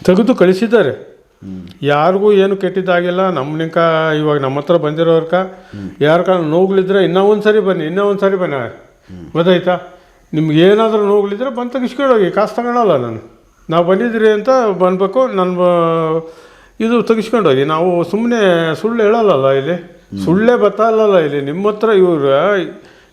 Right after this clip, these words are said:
Speaker 1: ನೀವು ಇಷ್ಟು ವರ್ಷದಿಂದ ಬಂದಿದ್ದೀರಿ ನಮ್ಮ ಹತ್ರ, ಯಾರಾದ್ರೂ ಬಂದು ನಿಮ್ಗೆ ನಮ್ಗೆ ನೋವು ಹೋಗಿಲ್ಲ ಅಂತ ಹೇಳಿರೋ ಇದಾರ ಇಲ್ಲಿ?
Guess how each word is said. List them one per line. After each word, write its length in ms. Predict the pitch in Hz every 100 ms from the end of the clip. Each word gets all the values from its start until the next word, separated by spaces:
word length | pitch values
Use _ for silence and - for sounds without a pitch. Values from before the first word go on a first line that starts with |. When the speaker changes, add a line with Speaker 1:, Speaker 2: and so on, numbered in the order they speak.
| -
Speaker 1:
ನೀವು 280 | 139 185 202
ಇಷ್ಟು 280 | 190 190 202
ವರ್ಷದಿಂದ 380 | 190 196 202 208
ಬಂದಿದ್ದೀರಿ 580 | 165 147 170 165 143
ನಮ್ಮ 220 | 127 120 123
ಹತ್ರ, 180 | 139 135 - - - _ - - - - - - -
ಯಾರಾದ್ರೂ 680 | 143 147 175 190 196 196 208
ಬಂದು 580 | 185 185 185 185 - - _ _ _ _ _ _ - - 233
ನಿಮ್ಗೆ 520 | 185 175 151 - 170
ನಮ್ಗೆ 320 | 160 165 160
ನೋವು 200 | 180 185
ಹೋಗಿಲ್ಲ 340 | 185 190 185
ಅಂತ 180 | 180 165
ಹೇಳಿರೋ 340 | 170 175 165 147 131 156
ಇದಾರ 320 | 190 170 175
ಇಲ್ಲಿ? 680 | 165 139 139 165 143 -